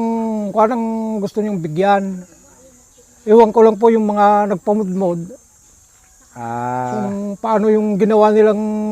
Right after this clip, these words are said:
Speaker 1: pamudmod sa mga bahay-bahay.
Speaker 2: Ayun.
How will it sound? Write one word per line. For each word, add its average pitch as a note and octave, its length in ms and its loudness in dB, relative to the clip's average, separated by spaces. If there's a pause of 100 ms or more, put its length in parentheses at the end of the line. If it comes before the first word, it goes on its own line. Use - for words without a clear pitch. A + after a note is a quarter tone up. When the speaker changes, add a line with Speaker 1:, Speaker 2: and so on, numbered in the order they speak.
(120)
Speaker 1:
pamudmod F#3 640 -2
sa A3 160 0
mga G#3 480 -2
bahay-bahay. F3+ 720 0 (1040)
Speaker 2:
Ayun. A#2+ 720 -14